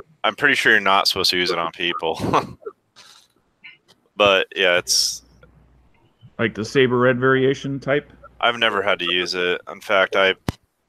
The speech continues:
Speaker 1: kinda stopped carrying it 'cause it was so, uh, it felt as kinda a little redundant. And, like, I, I like to,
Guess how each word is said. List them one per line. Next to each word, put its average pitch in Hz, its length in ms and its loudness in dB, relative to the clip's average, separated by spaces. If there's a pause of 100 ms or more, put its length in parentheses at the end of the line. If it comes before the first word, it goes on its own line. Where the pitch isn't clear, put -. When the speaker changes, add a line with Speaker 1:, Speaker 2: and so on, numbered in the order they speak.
(200)
Speaker 1:
kinda 95 260 -4
stopped 87 460 0
carrying 90 320 -2
it 87 140 -4
'cause 90 180 -10
it 90 60 -6
was 85 220 -4
so, 87 500 0
uh, 85 360 0 (1400)
it - 80 -8
felt 92 220 2
as 85 100 -4
kinda 90 220 -2
a 76 40 -6
little 92 200 -4
redundant. 87 680 -4
And, 87 200 -20 (160)
like, 101 160 0
I, 98 100 2
I 101 160 2
like 104 200 0
to, 90 140 -10